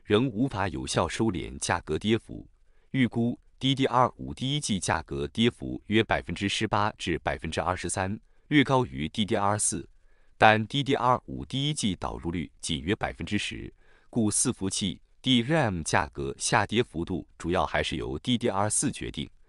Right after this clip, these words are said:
预估跌幅约百分之十五至百分之二十。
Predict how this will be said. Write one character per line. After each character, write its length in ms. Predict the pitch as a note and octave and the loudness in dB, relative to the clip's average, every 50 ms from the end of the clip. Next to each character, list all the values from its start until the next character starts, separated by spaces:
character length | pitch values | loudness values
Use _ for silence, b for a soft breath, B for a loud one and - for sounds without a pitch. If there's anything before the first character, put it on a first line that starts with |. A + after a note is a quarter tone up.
| - _ _ _ _ | -20 _ _ _ _
预 140 | D#3+ D#3 C#3 | 0 0 0
估 240 | - - C3 B2+ B2+ | 0 0 0 0 0
跌 220 | - C3 C#3 C3+ | 2 2 2 2
幅 320 | - - C2+ B1+ C2 - - - | 2 -2 -8 -8 -8 -10 -10 -2
约 160 | F#2 G#2 A2 | 2 2 2
百 220 | A2 - D#2 C2+ - | 4 2 -2 -2 -2
分 120 | - E2 | -6 -4
之 140 | D#2 G#2 G2+ | -2 0 0
十 240 | - - - - A2+ | 0 0 0 0 0
五 300 | C#3+ C#3 C3+ A2 - - | 0 0 -4 -10 -10 -10
至 180 | - - F2+ C#2+ | -4 -2 -2 -2
百 200 | - - C#2+ C2+ | -2 -2 -4 -4
分 140 | - - D#2+ | -6 -8 -6
之 100 | - F#2 | -4 -4
二 180 | A2 A2 G2 | -2 -2 -2
十。 320 | F2+ - - A#2 A2+ G#2+ | -2 -4 -8 -10 -10 -14